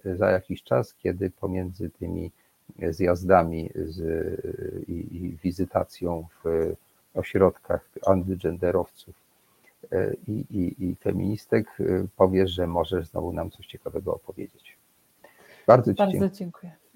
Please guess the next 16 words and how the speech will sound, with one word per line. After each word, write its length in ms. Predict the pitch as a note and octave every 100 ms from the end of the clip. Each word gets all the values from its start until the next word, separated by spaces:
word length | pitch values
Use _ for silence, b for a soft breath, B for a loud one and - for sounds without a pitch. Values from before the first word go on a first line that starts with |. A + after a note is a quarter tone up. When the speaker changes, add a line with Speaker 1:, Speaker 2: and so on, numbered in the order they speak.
| -
Speaker 2:
Ja 100 | G3+
też 220 | G3 -
dziękuję 380 | F3+ F3 F3+ E3+
bardzo 420 | E3+ F3 - F3
za, 360 | F3 E3 E3 -
za 140 | F#3
zaproszenie 640 | E3+ F3 F3 E3+ A3+ A#3+ G#3
i 140 | F#3
za 120 | F3+
rozmowę. 440 | E3+ - D#3 D3+ - - _ _ _ _
Do 80 | F#3
zobaczenia. 580 | F3+ E3 E3 - D#3 D#3+ - _ _ _ _
Speaker 1:
Do 200 | A#2+ B2
zobaczenia. 520 | B2 G2+ G2 F#2+ F#2 -
Asiu, 340 | - B2 - - _ _ _ -
e, 300 | F#2 E2+